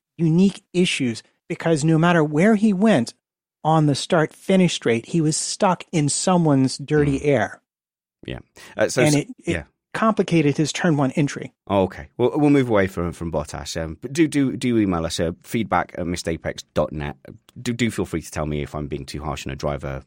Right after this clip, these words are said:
Speaker 2: or, or, or not praising them enough. It's absolutely fine. Uh, Tobias in our chat is suggesting there might be an engine issue, so look out for more news on that if Bottas was nursing an en-, engine issue, in which case I take it all back and he's absolutely marvellous.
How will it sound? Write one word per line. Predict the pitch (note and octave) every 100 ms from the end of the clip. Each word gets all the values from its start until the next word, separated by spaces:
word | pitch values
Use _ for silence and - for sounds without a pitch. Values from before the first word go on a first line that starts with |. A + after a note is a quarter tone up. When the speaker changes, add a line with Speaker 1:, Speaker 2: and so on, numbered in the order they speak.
| _
Speaker 2:
or, | - D2 C#2+
or, | C#2+ C2+ - -
or | D2 C2+
not | D2 F#2+ - _ _
praising | - F2+ E2
them | D2
enough. | E2+ F#2+ - _
It's | -
absolutely | - - D#2+ D#2 C2+
fine. | - D#2 D#2+ _ _ -
Uh, | F2+ -
Tobias | A2 G2+ G2 F2+
in | F#2 E2+
our | D#2+ D#2+
chat | - F#2+
is | -
suggesting | - E2 - D#2+
there | D#2
might | D2+
be | -
an | D2 -
engine | F#2+ F2+ D2+
issue, | F#2 G#3+ C4
so | - F2 E2+
look | F2+ -
out | D2+
for | -
more | E2 E2 D#2+ D#2 _ _
news | G2 G2 F2
on | D#2+
that | F2+ E2
if | -
Bottas | - E2 - -
was | D#2 D#2+
nursing | E2 D#2+ - D2 D2 B1
an | D#2
en-, | D#2+ -
engine | E2+ D#2 D2+
issue, | D2 D#2+
in | E2+
which | A#2
case | G#2+ -
I |
take | B2 A2+
it |
all | C#3
back | A2+ F#2 -
and | F2
he's | - _ _ -
absolutely | F2+ - D2+ D2 E2 - E2
marvellous. | D#2 C#2+ D2 D2 D2 - E2+ - - - -